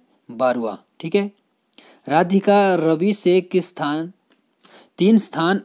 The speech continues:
ऊपर है। जो राधिका है वो रवि से तीन स्थान ऊपर, यानी कि तीन स्थान ऊपर हो जाएगी। अगला है राधिका का स्थान नीचे से कौन सा होगा। तो दोस्तों छत्तीस टोटल है इसमें, आप देख सकते हैं छत्तीस टोटल है, और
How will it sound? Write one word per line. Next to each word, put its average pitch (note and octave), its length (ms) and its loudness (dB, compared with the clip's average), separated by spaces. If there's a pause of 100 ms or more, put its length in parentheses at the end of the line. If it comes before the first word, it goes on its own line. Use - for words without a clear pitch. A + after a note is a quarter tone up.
ऊपर C3 280 -2
है। A2+ 160 -8
जो A2+ 100 -10
राधिका D#3 420 -2
है F3+ 140 -2
वो F3 120 2
रवि E3 220 -2
से E3+ 160 -4
तीन E3+ 220 -8
स्थान E3 160 -4
ऊपर, E3 140 -4
यानी E3+ 180 -4
कि G#3+ 180 0 (1400)
तीन D3+ 140 -4
स्थान C#3+ 220 -4
ऊपर C#3+ 180 -4
हो D3 100 0
जाएगी। C#3+ 400 -4 (640)
अगला G3 200 4
है G3+ 300 2
राधिका F#3+ 460 2
का G3+ 140 2 (520)
स्थान D#3+ 340 -4
नीचे E3 280 2
से F3 220 0
कौन B2 260 -8
सा A2+ 140 -8
होगा। G#2+ 280 -8 (340)
तो B2 240 -4
दोस्तों E3 360 0 (340)
छत्तीस F#3+ 560 0
टोटल F3 280 4
है F#3 140 2
इसमें, F#3 380 -2 (100)
आप C#3 120 -6
देख C#3 200 -6
सकते D#3+ 240 -8
हैं E3 200 -6
छत्तीस D3 440 -6
टोटल D#3 280 -2
है, F3 220 -6 (300)
और C3 300 -2